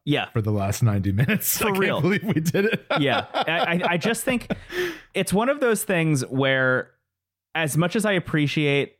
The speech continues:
Speaker 1: you know, the idea of wanting to go in spoiler free, as much as I appreciate Nintendo wanting to market this, not, like,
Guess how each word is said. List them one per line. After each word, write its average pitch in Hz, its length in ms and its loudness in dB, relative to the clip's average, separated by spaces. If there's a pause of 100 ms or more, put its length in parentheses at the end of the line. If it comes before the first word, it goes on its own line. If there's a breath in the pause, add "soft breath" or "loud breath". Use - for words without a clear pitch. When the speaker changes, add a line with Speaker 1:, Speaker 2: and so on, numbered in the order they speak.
(140)
Speaker 1:
you 143 100 2
know, 123 160 2
the 117 220 0
idea 127 600 2
of 113 400 0
wanting 127 340 0
to 131 100 0
go 127 240 2
in 120 220 2
spoiler 120 440 0
free, 113 340 2
as 101 120 -2
much 110 140 -2
as 117 80 0
I 120 60 2
appreciate 113 880 -2
Nintendo 117 440 2
wanting 113 300 0
to 120 80 0
market 120 400 0
this, 117 300 -2
not, 110 360 0
like, 113 340 -2